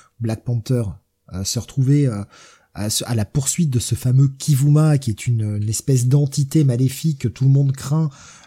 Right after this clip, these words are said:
euh, le nom qu'il ne faut pas prononcer au risque de, de l'appeler. Euh, eh ben, on va nous présenter qui est ce qu'est ce Kivuma, euh, qui remonte au passé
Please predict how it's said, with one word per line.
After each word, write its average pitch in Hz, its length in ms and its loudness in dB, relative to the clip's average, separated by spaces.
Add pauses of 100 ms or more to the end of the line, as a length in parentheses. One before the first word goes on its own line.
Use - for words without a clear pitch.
euh, 95 160 -4
le 131 160 6
nom 151 160 6
qu'il 131 180 0
ne 135 60 6
faut 127 140 -2
pas 135 160 0
prononcer 135 580 4
au 123 120 4
risque 127 340 2
de, 104 340 -2 (640)
de 123 140 2
l'appeler. 139 520 2 (380)
Euh, 90 300 -8
eh 104 60 -6
ben, 120 100 0
on 147 40 2
va 139 140 2
nous 127 140 2
présenter 127 680 -4 (500)
qui 214 420 -2 (400)
est 113 300 -4 (120)
ce 220 420 0 (120)
qu'est 127 120 -2
ce 123 380 2 (220)
Kivuma, 123 480 0 (680)
euh, 98 380 -4 (140)
qui - 160 -4
remonte 123 540 0
au 208 300 0 (840)
passé 131 500 0